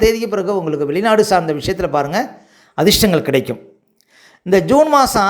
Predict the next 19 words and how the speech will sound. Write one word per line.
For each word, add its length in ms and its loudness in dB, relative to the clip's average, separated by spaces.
ஆறாம் 260 -2
தேதி 180 -2
வரையும் 280 -2
ஒரு 160 0
வண்டி 220 -4
வாகனத்துல 460 0
செல்லும்போது 440 0
கூட 120 0
மகர 220 0
ராசிக்காரர்கள் 580 0
கொஞ்சம் 240 -2
விழிப்பா 260 0
போகணும். 220 -4
ஏன் 220 2
அப்படின்னா, 280 0
செவ்வாய் 340 2
இரத்தக்காரகன், 680 -2
மேலும் 380 0
பாதகாதிபதி, 600 0